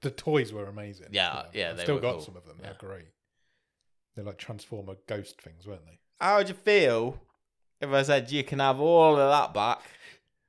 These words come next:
Speaker 1: Cool.
Speaker 2: Because
Speaker 1: Yep.
Speaker 2: last week, June the eighth, was the anniversary of the original release of the first Ghostbusters movie.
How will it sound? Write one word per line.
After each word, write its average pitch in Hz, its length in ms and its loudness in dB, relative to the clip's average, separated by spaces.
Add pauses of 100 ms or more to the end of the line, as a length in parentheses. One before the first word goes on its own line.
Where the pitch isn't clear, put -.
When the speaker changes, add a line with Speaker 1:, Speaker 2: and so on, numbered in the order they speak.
(720)
Speaker 1:
Cool. 135 280 -2 (600)
Speaker 2:
Because 135 600 0 (240)
Speaker 1:
Yep. 147 260 -6 (920)
Speaker 2:
last 160 280 2
week, 131 460 -4 (640)
June 131 200 -6
the 127 120 0
eighth, 117 420 -4 (1080)
was 117 420 -6
the 135 80 0
anniversary 127 760 0 (300)
of 101 180 -10
the 104 320 -8 (840)
original 110 380 -6
release 104 260 -10
of 92 200 -16 (320)
the 95 60 -14
first 104 260 -8
Ghostbusters 95 480 -14
movie. 92 260 -16